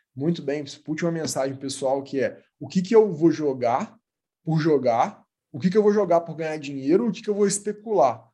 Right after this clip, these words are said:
Porque pode ter um jogo que ele tá num, num ponto que eu posso comprar o token dele, me expor, ganhar dinheiro e sair com risco baixo, ou eu posso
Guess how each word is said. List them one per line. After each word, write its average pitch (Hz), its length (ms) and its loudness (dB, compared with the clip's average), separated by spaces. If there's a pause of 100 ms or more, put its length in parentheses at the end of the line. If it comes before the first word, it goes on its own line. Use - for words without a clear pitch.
(100)
Porque 175 140 -2
pode 202 240 -2
ter 233 60 -10
um 202 140 -4
jogo 156 460 0
que 165 80 -12
ele 156 80 -14
tá 175 120 -2
num, 170 140 -6 (160)
num 151 180 -16
ponto 185 500 -4 (400)
que 175 240 0
eu 165 100 8
posso 170 240 4
comprar 185 260 -4
o 175 60 -2
token 185 380 -4
dele, 175 240 0
me 202 100 -6
expor, 190 420 -4
ganhar 190 240 -4
dinheiro 170 640 -2 (240)
e 165 60 -10
sair 175 560 0
com 202 160 -6
risco 165 360 -6
baixo, 147 600 0 (340)
ou 175 120 6
eu 190 60 6
posso 180 520 -4